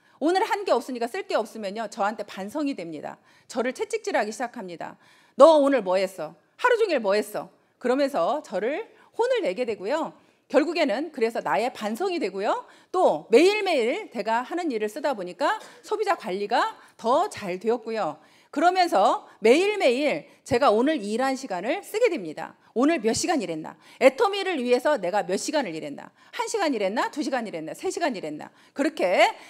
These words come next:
제가 하루하루 일한 시간을 적어서 쓰게 되면 제가 일 년 동안 적어도 일 년이라는 시간은 갔는데 애터미를 위한 일한 시간은 내가 몇 시간인가? 여러분들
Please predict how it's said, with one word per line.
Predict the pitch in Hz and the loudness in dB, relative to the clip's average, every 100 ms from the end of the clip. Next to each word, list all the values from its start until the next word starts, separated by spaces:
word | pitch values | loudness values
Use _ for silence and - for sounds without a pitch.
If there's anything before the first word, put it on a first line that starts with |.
| - - | -20 -4
제가 | 254 277 339 359 370 - - | 2 6 6 6 0 -18 -10
하루하루 | - 494 494 415 349 254 | 0 4 8 6 6 -2
일한 | 233 285 320 311 | 0 4 4 4
시간을 | 311 370 294 208 320 - | 0 -2 0 0 -2 -4
적어서 | - 202 196 196 285 349 - - | -12 -6 -4 -2 0 -2 -4 -20
쓰게 | - 381 349 | -8 -4 -2
되면 | 262 214 262 165 - _ _ _ | -2 0 -2 -2 -10 _ _ _
제가 | - 294 294 220 330 349 - 339 _ _ _ | 0 4 6 6 2 -4 -18 -20 _ _ _
일 | 254 339 | 6 6
년 | 427 | 6
동안 | 381 277 185 156 - _ _ _ - | 4 4 4 2 -10 _ _ _ 0
적어도 | 254 311 370 240 240 165 143 | 2 4 4 4 4 2 0
일 | 233 339 | 2 4
년이라는 | 494 508 466 403 381 | 4 4 4 4 4
시간은 | - 349 339 302 | 2 2 2 0
갔는데 | 247 185 190 320 440 - | -4 -6 -2 -2 -2 -6
애터미를 | 233 - 269 294 277 226 | -6 -2 0 0 -2 -6
위한 | 175 185 302 427 269 | -4 -2 -4 -6 -12
일한 | 185 214 214 | -8 -6 -8
시간은 | - 277 254 349 | -6 -4 -2 -2
내가 | 302 175 | -4 -8
몇 | 170 | -8
시간인가? | 214 - - 226 165 151 - - _ - | -6 0 0 0 -4 -6 -8 -20 _ 0
여러분들 | 262 359 339 254 262 175 - | 4 4 2 4 4 4 -4